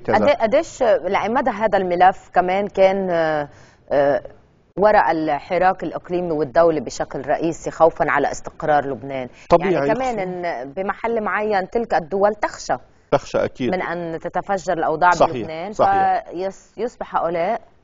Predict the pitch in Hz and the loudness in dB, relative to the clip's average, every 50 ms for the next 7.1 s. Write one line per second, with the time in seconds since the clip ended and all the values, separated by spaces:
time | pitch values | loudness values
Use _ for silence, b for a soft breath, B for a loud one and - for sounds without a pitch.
0 | _ _ 139 151 170 185 185 - - 185 165 208 214 196 156 127 151 180 175 147 | _ _ -2 -2 0 2 2 0 0 0 -2 -2 -2 -2 2 2 2 2 2 -2
1 | 117 139 139 143 143 147 - - - _ _ - - - 151 147 147 - - 131 | -4 -4 -2 -2 -2 -4 -6 -8 -12 _ _ -20 -10 -4 -2 -2 -2 -2 -2 -2
2 | 113 110 - - 117 104 98 90 - - - - 101 92 - - - _ _ _ | -2 -2 -4 -6 -6 -6 -6 -10 -12 -14 -12 -12 -10 -10 -10 -12 -16 _ _ _
3 | _ _ - 113 123 127 - 151 147 - 131 113 - - 123 123 123 113 104 101 | _ _ -4 -2 0 0 0 0 2 2 2 2 2 -2 -4 -4 -4 -4 -6 -6
4 | 104 - - 110 98 92 95 90 104 98 95 - - 104 98 101 87 - - 107 | -8 -6 -2 0 0 0 0 0 -2 -4 -4 -4 -6 -6 -6 -6 -6 -6 -4 -4
5 | 110 - 113 120 110 104 - - - 110 - 117 98 87 107 98 113 120 110 104 | -4 -2 0 0 0 0 -2 -4 -8 -10 -10 -8 -6 -4 -2 0 2 2 2 0
6 | 101 101 - - 110 98 98 101 113 101 95 98 101 98 95 95 - - - 95 | 0 -4 -2 2 2 2 2 2 -2 -2 -2 -4 -4 -4 -6 -6 -8 -8 -10 -8
7 | 92 87 | -8 -10